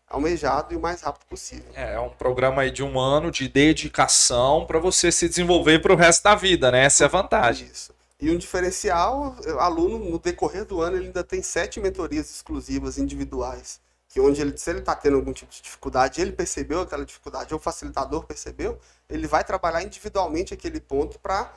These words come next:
Speaker 1: ajudar no, ele pular etapas. Ah, chegou num termo, ca-, cara, a pessoa tá ali, não cresce mais, não desenvolve, vão trabalhar isso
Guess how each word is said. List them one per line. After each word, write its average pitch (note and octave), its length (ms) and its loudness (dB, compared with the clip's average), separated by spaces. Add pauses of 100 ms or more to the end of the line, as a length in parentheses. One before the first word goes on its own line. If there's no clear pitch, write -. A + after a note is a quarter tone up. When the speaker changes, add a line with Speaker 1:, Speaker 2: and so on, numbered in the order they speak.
(120)
Speaker 1:
ajudar G3+ 400 -4
no, F3+ 260 -2 (120)
ele C3 160 -10 (140)
pular D#3 340 4
etapas. B2+ 580 -4 (220)
Ah, C3 220 -6 (580)
chegou E3+ 320 -4
num G3 140 4
termo, F#3+ 340 -6 (100)
ca-, C3+ 240 -8 (100)
cara, A#2 320 -8 (400)
a - 20 -20
pessoa C3 240 -8
tá D3+ 120 0
ali, C#3 200 -4
não E3 120 -2
cresce C#3+ 440 -4
mais, C#3+ 360 -2
não C#3 60 -10
desenvolve, C3+ 580 -6
vão D#3+ 120 -2
trabalhar B2+ 440 -4
isso B2 260 -14